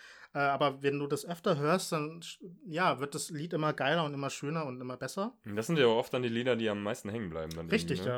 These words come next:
Speaker 1: ja. Und es
Speaker 2: Ja.
Speaker 1: hängt auch, bleibt auch wirklich hängen immer bei mir in,
Speaker 2: Mhm.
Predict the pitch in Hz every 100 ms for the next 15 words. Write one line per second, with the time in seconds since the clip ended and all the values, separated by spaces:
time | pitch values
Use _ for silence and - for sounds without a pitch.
0 | 123 - 143 135 123 160 170 143 - _
1 | - - 143 165 143 - 143 175 117 110
2 | - 117 113 123 170 127 123 113 113